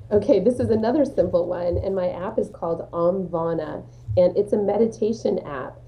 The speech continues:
And I think with all the business apps out there and all the get it done and stay organized, believe me, I think those are critically important. But what you need sometimes in business is a mindfulness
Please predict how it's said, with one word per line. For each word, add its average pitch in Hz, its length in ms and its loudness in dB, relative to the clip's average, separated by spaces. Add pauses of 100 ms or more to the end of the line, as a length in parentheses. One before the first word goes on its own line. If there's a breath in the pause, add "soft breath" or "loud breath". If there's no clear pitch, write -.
(200 loud breath)
And 190 100 4
I 202 100 2
think 208 220 0
with 180 140 2
all 208 380 0
the 220 100 0
business 196 480 0
apps 180 320 -8
out 175 280 -2
there 170 240 2
and 160 120 -2
all 165 180 2
the 180 120 0
get 185 200 0
it 185 160 0
done 175 260 0
and 160 140 -2
stay 175 220 2
organized, 170 480 0
believe 180 240 0
me, 175 120 0
I 160 100 -6
think 170 200 -6
those 160 200 -2
are 196 40 -12
critically 175 440 -2
important. 208 600 -2 (300 loud breath)
But 196 120 4
what 196 260 -4
you 190 80 -8
need 180 360 -2
sometimes 185 460 -4
in 156 120 -2
business 170 500 -2
is 156 160 -2
a 151 40 -4
mindfulness 175 1040 0